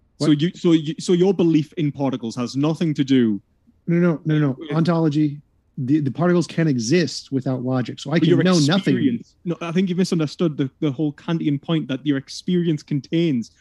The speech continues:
Speaker 1: You even accepted you live in the phenomena. You believe that you
Speaker 2: Yes.
Speaker 1: have access to, to, to particles, but that the, the only reason that you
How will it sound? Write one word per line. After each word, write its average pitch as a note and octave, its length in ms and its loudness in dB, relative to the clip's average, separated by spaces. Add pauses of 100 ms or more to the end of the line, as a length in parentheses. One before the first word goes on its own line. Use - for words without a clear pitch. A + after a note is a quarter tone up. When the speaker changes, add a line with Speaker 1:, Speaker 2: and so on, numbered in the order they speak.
(100)
Speaker 1:
You F3+ 80 4
even G#3 160 4
accepted F#3+ 440 -2
you E3 100 0
live D#3+ 200 -2
in F3+ 80 0
the E3+ 60 -2
phenomena. D3+ 560 -2 (400)
You E3 100 0
believe G3+ 320 2
that F#3 80 0
you F3 120 0
Speaker 2:
Yes. F3 180 -2
Speaker 1:
have F#3+ 120 -2
access - 640 -6
to, E3 160 2
to, E3 160 0
to D3+ 260 -4
particles, D#3+ 640 -2 (720)
but D3+ 460 -4
that E3 180 -6
the, F#3 120 -2
the F#3 220 -2
only F#3+ 260 4
reason F3+ 400 -2
that D#3+ 140 -6
you D#3+ 100 -2